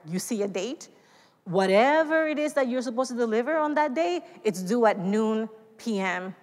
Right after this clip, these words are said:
E T. And I did that, <laughs> I learned that the hard way, because during season one of, uh, seventy million, we would have a deadline, and so people would get things in at nine A M,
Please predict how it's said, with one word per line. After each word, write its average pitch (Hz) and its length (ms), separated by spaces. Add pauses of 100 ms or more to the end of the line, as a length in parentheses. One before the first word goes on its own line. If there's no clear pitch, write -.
(140)
E 190 140
T. - 280 (1040)
And 208 240
I 208 100
did 311 300
that, 196 280 (300)
<laughs> - 260
I 180 120
learned 202 260
that 165 120
the 180 60
hard 247 240
way, 202 220 (300)
because 214 180
during 220 180
season 285 360
one 269 160
of, 208 260
uh, 214 100
seventy 233 380
million, 233 480 (320)
we 233 160
would 339 140
have 302 140
a 277 40
deadline, 240 560 (260)
and 202 220
so 233 160
people 226 320
would 208 140
get 208 120
things 208 220
in 202 100
at 190 120
nine 175 200
A 269 140
M, 240 180